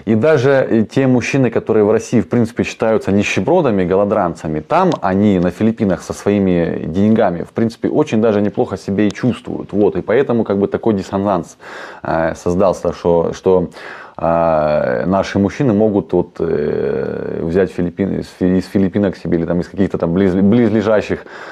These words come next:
островов, либо же там стран, э, подобных, э, женщин. Вот. А в любом случае нужно ее заинтересовать. Во-вторых, это первый момент. Во-вторых, э,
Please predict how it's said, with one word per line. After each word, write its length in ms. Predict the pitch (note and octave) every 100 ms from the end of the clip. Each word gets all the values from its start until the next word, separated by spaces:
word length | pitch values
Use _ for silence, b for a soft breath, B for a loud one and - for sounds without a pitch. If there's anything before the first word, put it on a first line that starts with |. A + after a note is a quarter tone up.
| B -
островов, 560 | E2+ - F#2+ G2 A#2
либо 220 | F#2 E2+ E2
же 80 |
там 200 | E2+ E2
стран, 420 | E2 - G2 F#2+ E2
э, 580 | E2 D#2+ D#2 D2 C#2+ -
подобных, 460 | E2 E2+ F2 E2 D2+
э, 360 | C#2 C#2 C#2 D#2+
женщин. 580 | E2+ G2 F2+ - - -
Вот. 480 | D#2+ F2 F#2 D#2+ - B B B B B B -
А 80 | E2+
в 40 |
любом 260 | G2+ C#3 D3+
случае 300 | D3+ C#3+ A2
нужно 220 | B2 G#2+
ее 80 | G2
заинтересовать. 600 | G2 A2 A2 A2+ F#2 -
Во-вторых, 340 | A#2 E3 C3
это 80 | B2+
первый 260 | A2 A#2 G2+
момент. 340 | F#2 F2+ D#2
Во-вторых, 500 | G#2+ - D#3+ C#3 - -
э, 320 | F2 F2